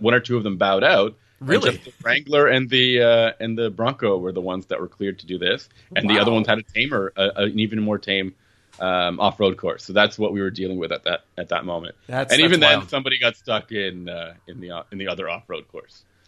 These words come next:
Speaker 1: Um, so I need to say that it was really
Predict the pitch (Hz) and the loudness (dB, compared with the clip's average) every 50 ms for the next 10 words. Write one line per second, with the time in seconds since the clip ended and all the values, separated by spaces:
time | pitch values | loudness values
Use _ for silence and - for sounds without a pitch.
0 | _ _ _ _ _ _ _ _ _ _ 151 170 190 202 208 208 202 - _ - | _ _ _ _ _ _ _ _ _ _ 2 6 6 6 6 4 -2 -6 _ 2
1 | 220 240 233 220 - 208 220 240 311 302 359 - - 226 196 160 160 180 - 180 | 4 4 4 6 4 2 2 2 0 -4 -6 -6 0 0 0 2 2 -2 -2 -2
2 | 190 175 170 147 170 233 294 320 302 233 170 - | -2 -2 -2 -2 -2 -2 0 0 0 -2 -2 -4